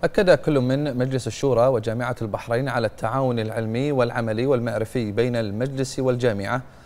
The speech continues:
والاستمرار في تبادل الخبرات الأكاديمية والتدريبية وتعزيز التواصل لتحقيق الأهداف المشتركة وفتح المزيد من آفاق التنسيق بما يسهم في التكامل والاستفادة من البرامج التعليمية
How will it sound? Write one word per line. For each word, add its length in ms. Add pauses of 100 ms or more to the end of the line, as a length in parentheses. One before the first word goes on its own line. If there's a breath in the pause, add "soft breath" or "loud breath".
(160 loud breath)
والاستمرار 640
في 160
تبادل 480
الخبرات 500
الأكاديمية 720
والتدريبية 760 (120)
وتعزيز 480
التواصل 640
لتحقيق 460
الأهداف 560
المشتركة 720 (500 loud breath)
وفتح 320
المزيد 440
من 180
آفاق 400
التنسيق 680
بما 340
يسهم 460
في 80
التكامل 580
والاستفادة 680
من 180
البرامج 560
التعليمية 680